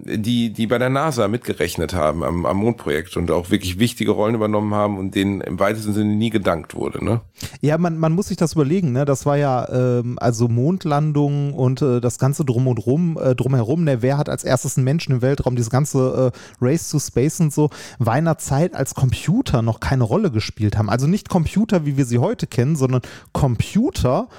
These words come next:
Speaker 2: waren damals die Leute, die, äh, gerechnet haben. Und das haben zum Großteil bei der nasa auch Frauen gemacht. Und, ähm, äh, äh, da geht's, genau, in dem Film geht's halt, äh, um die, äh, sag ich mal, E-,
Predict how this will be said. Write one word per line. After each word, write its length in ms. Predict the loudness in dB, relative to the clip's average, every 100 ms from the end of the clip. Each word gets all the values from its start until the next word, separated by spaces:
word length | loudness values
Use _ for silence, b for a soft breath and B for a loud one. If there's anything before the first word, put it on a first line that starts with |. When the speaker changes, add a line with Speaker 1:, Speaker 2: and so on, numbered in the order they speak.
| B B
Speaker 2:
waren 500 | 0 2 2 0 2
damals 760 | 2 2 2 2 0 -4 -6
die 180 | 0 2
Leute, 680 | 2 2 2 0 0 0 0
die, 540 | 0 -2 0 2 2
äh, 280 | 0 2 0
gerechnet 640 | 2 0 0 0 0 2
haben. 260 | 2 2 2 2
Und 140 | 2
das 240 | 2 0 0
haben 260 | 0 0
zum 200 | 0 0
Großteil 600 | 2 2 0 0 0 0 -2 B B -2
bei 100 | 0
der 120 | 2
nasa 400 | 2 0 0 0
auch 260 | 2 0 0
Frauen 480 | -4 0 2 0
gemacht. 560 | 0 0 0 -2 -6 -6 -4
Und, 600 | 0 0 2 0 -4 -8 -2
ähm, 540 | 0 2 0 0 -2 B B B B B
äh, 600 | 0 2 2 -2 -4 -6
äh, 1120 | -6 -10 -14 -16 -18 _ -6 -6 -6 -2 0
da 200 | 2 0
geht's, 300 | 2 0 0
genau, 220 | -2 0
in 20 | 0
dem 140 | 0
Film 240 | 0 0
geht's 320 | 0 -2 0 0
halt, 320 | 0 0 -2
äh, 20 |
um 720 | 0 0 0 0 0 2 0
die, 560 | -2 -2 0 0 0 0
äh, 1040 | 0 0 0 -4 -6 -6 -4 -2 -2 -2
sag 200 | 0 0
ich 60 | 2
mal, 160 | 0
E-, 120 | 0